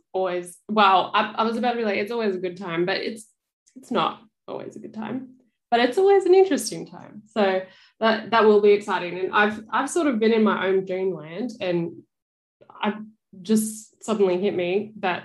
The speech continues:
the game is tomorrow and that, yeah, Br-, we've got a whole ass other team, Brazil.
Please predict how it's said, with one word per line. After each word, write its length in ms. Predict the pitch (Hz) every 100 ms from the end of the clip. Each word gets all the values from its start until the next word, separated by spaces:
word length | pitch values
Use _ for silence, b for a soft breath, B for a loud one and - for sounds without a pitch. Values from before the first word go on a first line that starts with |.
| -
the 200 | - 175
game 400 | 165 180 170 175
is 280 | 175 165 - _ _ -
tomorrow 640 | 170 185 165 - 208 233 - _ _ _ -
and 200 | 196 180
that, 200 | 175 - _ -
yeah, 280 | 214 202 -
Br-, 160 | - - 190
we've 220 | 214 214
got 140 | 214
a 80 | 196
whole 280 | 202 208 202
ass 180 | 208 208
other 180 | 185
team, 420 | 180 220 180 180 -
Brazil. 600 | 214 214 220 339 233 -